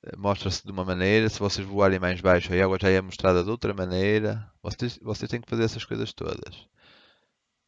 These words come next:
Assim, uma altura mais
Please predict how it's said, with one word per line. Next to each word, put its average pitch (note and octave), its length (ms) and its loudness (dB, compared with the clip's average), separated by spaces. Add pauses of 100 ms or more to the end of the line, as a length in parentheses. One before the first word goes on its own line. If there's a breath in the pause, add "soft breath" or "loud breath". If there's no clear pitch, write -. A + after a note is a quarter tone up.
(3250)
Assim, G2+ 160 -20
uma - 100 -18
altura E2 220 -12
mais C#2 200 -12